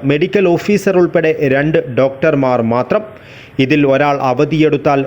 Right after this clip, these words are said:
രോഗികൾ മണിക്കൂറുകളോളം കാത്തിരിക്കേണ്ട സ്ഥിതിയാണ്. കഴിഞ്ഞ ദിവസം രാവിലെ മെഡിക്കൽ ഓഫീസർ മുളിയാർ സി എസ് സിയിൽ നടന്ന വകുപ്പ് തല യോഗത്തിൽ പങ്കെടുക്കുവാൻ പോയതുപോലും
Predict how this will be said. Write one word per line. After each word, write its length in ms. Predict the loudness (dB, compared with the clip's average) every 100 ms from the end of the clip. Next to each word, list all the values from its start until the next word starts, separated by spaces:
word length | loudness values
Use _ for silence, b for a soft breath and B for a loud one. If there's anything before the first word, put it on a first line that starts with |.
| 0
രോഗികൾ 540 | 0 2 0 0 0
മണിക്കൂറുകളോളം 1000 | 0 0 -2 2 2 4 2 2 2 0 0
കാത്തിരിക്കേണ്ട 640 | -2 0 -2 0 -2 0
സ്ഥിതിയാണ്. 720 | -2 -2 -4 0 2 2 0 -2 B B B B -2
കഴിഞ്ഞ 220 | 0 2
ദിവസം 360 | 2 2 0 0
രാവിലെ 380 | 2 2 0 -2 -2
മെഡിക്കൽ 460 | 0 0 0 2
ഓഫീസർ 460 | 2 2 0 2 0
മുളിയാർ 480 | 0 2 4 2 0
സി 180 | -2 0
എസ് 240 | 0 0
സിയിൽ 200 | 0 2
നടന്ന 340 | 2 2 0 -2
വകുപ്പ് 520 | -2 0 0 0 0 2
തല 120 | 4
യോഗത്തിൽ 440 | 2 0 0 0
പങ്കെടുക്കുവാൻ 800 | 0 0 0 0 0 0 0 0 0
പോയതുപോലും 600 | 2 2 2 2 0